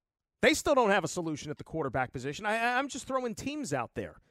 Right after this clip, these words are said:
You know, do we know that Washington is gonna make this immediate leap just because they overhaul things down in D C? I, I have no idea.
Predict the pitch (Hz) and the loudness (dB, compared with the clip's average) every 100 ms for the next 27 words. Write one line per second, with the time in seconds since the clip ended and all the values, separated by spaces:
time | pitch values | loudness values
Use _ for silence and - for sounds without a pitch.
0 | _ _ - 247 202 202 294 285 202 135 | _ _ 4 6 6 4 4 4 4 2
1 | 175 247 - 269 262 277 196 247 247 262 | 2 2 0 0 0 2 0 2 2 0
2 | 269 - 214 208 247 240 208 226 277 208 | -2 -2 0 0 0 0 2 0 0 -2
3 | 233 247 - 226 175 208 220 226 214 233 | -4 -2 4 4 4 2 2 2 4 2
4 | - 240 202 220 233 208 226 226 254 254 | 4 2 4 2 2 -2 -4 -4 -4 2
5 | 233 285 254 285 196 240 277 269 247 339 | 4 6 6 6 4 2 4 2 2 0
6 | 208 | 0